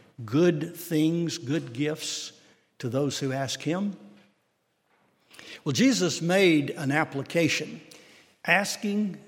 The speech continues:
seeking, and knocking need an object. You need to ask for something. You need to seek or pursue something. You need to knock seeking entry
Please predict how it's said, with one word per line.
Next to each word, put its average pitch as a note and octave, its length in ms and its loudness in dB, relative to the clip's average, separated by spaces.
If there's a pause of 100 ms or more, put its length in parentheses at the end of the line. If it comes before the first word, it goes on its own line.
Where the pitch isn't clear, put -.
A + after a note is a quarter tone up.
seeking, D#3 720 -2
and C3+ 240 -4
knocking C#3+ 760 -2 (400)
need E3 680 6
an D#3 140 2
object. D3 560 0 (840)
You C3+ 100 0
need D#3 200 6
to E3 120 -4
ask D3+ 440 2
for F3+ 420 0
something. D3 600 -2 (440)
You C3+ 140 0
need D#3+ 280 2
to B2+ 100 -6
seek - 480 0
or C#3+ 60 -2
pursue C#3+ 800 0 (240)
something. C#3+ 560 -4 (440)
You D3+ 120 4
need E3+ 200 6
to C#3+ 120 4
knock D#3 720 4
seeking D#3 540 0
entry C#3+ 460 2